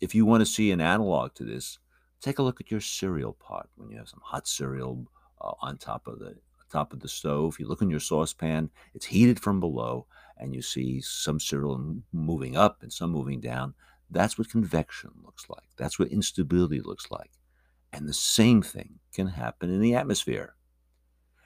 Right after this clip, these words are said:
To get instability or convection in the atmosphere, we need temperature to decrease rapidly with height, for temperature to fall to r-, rapidly with height. This is known as a large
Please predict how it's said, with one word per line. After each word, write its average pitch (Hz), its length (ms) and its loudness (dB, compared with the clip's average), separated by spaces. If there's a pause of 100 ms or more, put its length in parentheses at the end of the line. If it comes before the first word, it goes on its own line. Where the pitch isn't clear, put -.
(200)
To 104 100 -2
get 127 380 8 (640)
instability 78 800 2
or 67 60 -6
convection 71 500 -6
in 60 60 -6
the 57 40 -8
atmosphere, 62 640 -4 (480)
we 120 280 2
need 131 260 2
temperature - 600 -6
to - 140 -14
decrease - 760 -2 (560)
rapidly - 600 -4
with 113 160 -14
height, - 380 -6 (340)
for 73 100 -12
temperature - 440 2
to 76 60 -2
fall 69 340 0
to 69 100 -10
r-, 62 240 -10 (400)
rapidly 73 640 4
with 52 120 -18
height. - 240 -18 (640)
This 104 180 2
is 127 140 2
known 87 500 0
as 69 300 -6
a 67 300 -4
large 71 440 0